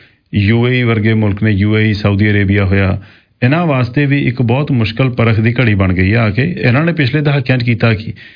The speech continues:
They only banked on one thing ਕਿ ਅਮਰੀਕਾ ਸਾਨੂੰ ਪ੍ਰੋਟੈਕਸ਼ਨ ਦੇਏਗਾ ਤੇ ਅਸੀਂ ਆਪਣੀ ਬਾਕੀ ਦੀਆਂ ਚੀਜ਼ਾਂ ਡਿਵੈਲਪ ਕਰੀਏ। ਅਮਰੀਕਾ ਦੇ ਬੇਸ ਉੱਥੇ ਤਾਂਹੀਓ ਬਣੇ ਹੋਏ ਸੀ।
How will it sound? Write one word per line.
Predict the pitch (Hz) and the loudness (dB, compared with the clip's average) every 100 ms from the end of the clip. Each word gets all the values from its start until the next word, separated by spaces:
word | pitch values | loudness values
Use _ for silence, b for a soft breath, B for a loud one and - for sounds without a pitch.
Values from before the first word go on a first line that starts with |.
| B B - | B B -2
They | 135 139 | 0 2
only | 175 | 0
banked | 165 120 135 160 | 0 0 0 0
on | 147 113 | 0 0
one | 104 | 0
thing | 135 147 | 0 0
ਕਿ | 160 | 0
ਅਮਰੀਕਾ | 135 123 127 139 | 0 0 0 0
ਸਾਨੂੰ | 127 131 | 0 0
ਪ੍ਰੋਟੈਕਸ਼ਨ | 120 110 - 131 | 0 -2 0 0
ਦੇਏਗਾ | 127 131 123 101 | 0 2 0 0
ਤੇ | 117 | 0
ਅਸੀਂ | 101 123 | 0 0
ਆਪਣੀ | 107 113 | 0 0
ਬਾਕੀ | 101 101 113 | 0 0 0
ਦੀਆਂ | 107 | 2
ਚੀਜ਼ਾਂ | 101 101 98 | 2 0 2
ਡਿਵੈਲਪ | 98 98 98 | 2 0 0
ਕਰੀਏ। | 117 107 - B B - | 0 0 -2 B B -2
ਅਮਰੀਕਾ | 147 127 113 | -2 0 0
ਦੇ | 101 | 2
ਬੇਸ | 98 98 110 | 0 0 0
ਉੱਥੇ | 131 | 0
ਤਾਂਹੀਓ | 123 127 127 | 0 0 0
ਬਣੇ | 107 101 | 0 0
ਹੋਏ | 104 | 0
ਸੀ। | 90 | -2